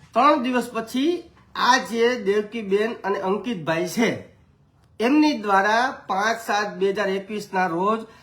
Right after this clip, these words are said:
આનો એક દસ્તાવેજ on record આપણી પાસે છે, દસ્તાવેજ કરવામાં આવે છે. એમાં જગ્યા બસો છ મીટર, છ ચોરસ મીટરથી લઈ અને બસો અઢાર પોઇન્ટ સત્તાવન ચોરસ મીટર જગ્યાનો દસ્તાવેજ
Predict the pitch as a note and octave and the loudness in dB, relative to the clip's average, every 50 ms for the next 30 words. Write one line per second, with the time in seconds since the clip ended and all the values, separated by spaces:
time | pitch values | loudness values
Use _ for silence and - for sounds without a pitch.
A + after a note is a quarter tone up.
0 | - _ _ - F#3 G#3+ A3 A3+ A3+ A3+ A#3 A3 F3 D#3 D#3 G3+ A3 - - - | -20 _ _ -4 -2 0 0 0 2 0 0 -2 -2 -4 -4 -4 -4 -4 -4 -2
1 | A3+ G#3 G3 F3+ E3 - - - G#3+ A3+ A#3+ A#3+ A3+ A#3 B3 A#3+ B3+ A#3+ A#3+ A#3 | 0 0 0 0 -2 -4 -6 -2 0 2 2 4 4 2 2 2 2 2 2 2
2 | A#3+ B3 A#3 A3+ A#3+ A#3 A3+ F#3 F3 F#3+ D3+ B2 - - - _ _ _ _ _ | 2 0 -2 0 0 0 0 -2 -2 -4 -4 -4 -6 -12 -20 _ _ _ _ _
3 | _ _ _ - D#3+ F#3 G3 G3 - C4+ C4 C4 B3+ A3 - A3+ G#3+ A3 G#3+ G#3+ | _ _ _ -6 -4 -4 -4 -2 0 0 2 2 2 0 0 -2 -2 -2 0 0
4 | G#3 G#3 G#3+ G#3+ G#3+ F3+ A3 G#3+ G#3+ A3 A#3+ B3+ C4 - - E3 E3+ F3 G3 G3+ | 0 0 0 0 -2 -2 -4 -4 -2 0 0 0 0 0 -2 -6 -6 -6 -4 -2
5 | A#3 A#3+ A#3+ A3 F#3+ F#3+ G#3 G#3 - G#3+ G#3+ G#3 - - - G3+ G3+ A3 A3 G#3 | 0 0 0 0 -2 -4 -6 -4 -4 -6 -6 -6 -8 -10 -8 -4 -2 -2 -2 -2
6 | F#3 F3 E3+ G3 G3+ F#3+ F3 - - F#3 G#3 G#3+ G3+ F#3+ F#3 F3 C#3 D3+ D#3+ E3+ | -2 -4 -4 -4 -6 -8 -8 -6 -6 -6 -6 -6 -6 -6 -8 -8 -8 -8 -8 -8
7 | E3+ E3+ D#3+ - - E3 D3 C#3+ D#3+ A3 A#3+ G3+ C3+ - - - - - _ _ | -8 -8 -10 -8 -8 -6 -4 -2 0 2 2 2 0 -2 -6 -14 -20 -20 _ _
8 | _ _ F#3+ G3+ G#3+ G3+ F3 F3 F#3+ F#3 - - A3+ A#3 A#3 - D3+ D3+ D3 C#3+ | _ _ -4 -4 -4 -2 -2 -2 -4 -4 -4 -2 -2 -2 -2 -2 -4 -6 -4 -2
9 | F#3+ G3 A3 A#3+ A#3 A3+ - E3 E3 F#3 F#3+ G#3 G#3 G3 - - G3 F#3 F#3 - | 2 4 4 4 4 0 -4 -4 -2 0 0 0 0 -2 -6 -6 -6 -6 -6 -4
10 | - G#3+ G#3+ G#3+ G#3+ G#3+ G#3 - F3 F3+ F#3+ G3 G3 E3 D#3 D#3 D#3 F#3 F3+ D3+ | -2 0 0 2 0 -2 -4 -4 -4 -4 -4 -4 -4 -4 -4 -4 -4 -4 -6 -4
11 | B2 D#3 D#3+ E3+ F3 F3+ F#3+ G3+ G#3+ G#3 E3+ E3 G#3+ B3+ B3+ B3+ C4+ A#3 G3 F3+ | -4 -6 -6 -4 -2 -2 -2 -2 -2 -4 -2 0 2 2 2 4 2 2 2 2
12 | D#3 | -2